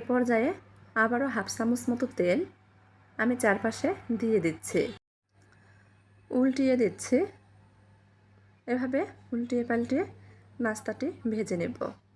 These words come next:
হেলদি টেস্টি উপায় তৈরি করছি। আপনারা চাইলে আরও বেশি পরিমাণে তেল দিয়ে ভেজে নিতে পারেন,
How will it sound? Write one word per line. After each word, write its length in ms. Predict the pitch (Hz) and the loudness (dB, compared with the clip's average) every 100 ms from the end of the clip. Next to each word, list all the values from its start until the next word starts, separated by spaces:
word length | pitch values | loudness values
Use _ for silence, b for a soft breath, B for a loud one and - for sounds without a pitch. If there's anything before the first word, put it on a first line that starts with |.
| _ _ _ _ _ _ _ | _ _ _ _ _ _ _
হেলদি 300 | 240 262 262 262 | 0 2 0 0
টেস্টি 220 | 233 - 240 | -2 0 0
উপায় 160 | 220 220 | 0 2
তৈরি 160 | 175 170 | 0 -2
করছি। 260 | 175 - 330 - 247 | -8 -4 -4 -4 -8
আপনারা 260 | 240 247 247 | -2 -2 -2
চাইলে 200 | 240 233 240 | -2 -2 0
আরও 100 | 233 220 | -2 -2
বেশি 140 | 190 220 | -4 -6
পরিমাণে 260 | 226 220 214 202 | -6 -8 -6 -4
তেল 140 | 175 175 | -2 0
দিয়ে 100 | 196 | -2
ভেজে 160 | 202 175 | -2 -6
নিতে 140 | 170 175 | -6 -4
পারেন, 220 | 175 214 | -2 0